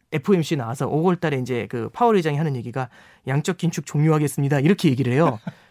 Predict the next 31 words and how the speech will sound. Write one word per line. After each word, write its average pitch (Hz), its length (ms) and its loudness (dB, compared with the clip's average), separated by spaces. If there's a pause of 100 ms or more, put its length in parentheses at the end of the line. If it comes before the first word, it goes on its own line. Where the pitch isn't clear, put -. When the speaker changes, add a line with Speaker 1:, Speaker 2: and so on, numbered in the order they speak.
Speaker 1:
그랬더니 202 440 0
시장에서 240 380 -2
또 196 120 0
뭐라고 160 280 2
물어보냐면 135 580 -2
Speaker 2:
예. 131 240 -4
Speaker 1:
"금리 202 260 4
인하는 165 240 2
안 127 120 -2
하세요?"라고 143 640 2
얘기하죠. 131 340 0 (120)
Speaker 2:
예. - 60 -4 (200)
Speaker 1:
그랬더니 170 240 -2
거기에 151 260 0
대해서 135 300 -2 (220)
"금리 208 300 4
인하는 185 220 4
생각하지 175 400 0
않는다. 123 540 0
Speaker 2:
음. 139 420 0
Speaker 1:
지금은 202 380 4
금리 202 480 6
인상기에 214 720 4
있는 139 240 0
거고 147 320 0
쉬어갈 226 380 2
Speaker 2:
음. 175 60 -2
Speaker 1:
뿐이다."라고 139 800 0
Speaker 2:
음. 156 40 4
Speaker 1:
얘기를 131 240 -2
했죠. 131 300 -4